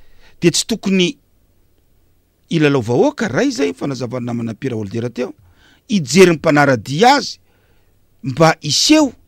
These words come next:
fa mijoro izy. Ary ny mpanao politika, ny fanaovana politika dia midika araky nambarantsika ombenombeno namana Pierre Holder hoe foto-kevitra, hevitra. Ary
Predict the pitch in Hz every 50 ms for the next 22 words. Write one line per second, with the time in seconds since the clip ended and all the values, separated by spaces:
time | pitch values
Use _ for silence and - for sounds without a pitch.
0 | _ _ _ _ _ _ - - - 185 180 151 139 - _ _ _ _ _ _
1 | _ _ _ _ _ _ _ _ - 160 160 - - - 214 247 247 247 247 233
2 | 185 - - - _ _ _ _ _ _ _ _ _ _ _ _ _ _ _ _
3 | _ - - 180 185 185 165 170 151 - - _ _ _ _ _ _ _ _ _
4 | _ _ _ - 147 165 196 180 - - 190 175 165 151 - - 165 151 143 -
5 | - 302 294 - - - - _ _ _ _ _ _ _ - 143 147 147 170 156
6 | 139 110 120 120 117 - 147 139 123 - - - 302 - - - 120 135 131 117
7 | 104 85 - 131 - - 151 139 131 131 135 123 - 139 139 123 131 127 127 117
8 | - 135 - - 131 113 123 117 120 123 147 233 247 226 - - 147 143 - -
9 | - - 120 117 117 143 208 240 - 240 - - _ _ _ _ _ _ - -
10 | - 175 - - - 185 185 233 - - _ - - - _ _ _ _ _ _
11 | _ _ - - 294 277 233 - - - - - - _ _ _ _ _ _ _
12 | _ _ _ _ _ _ - 156 160 165 160 156 147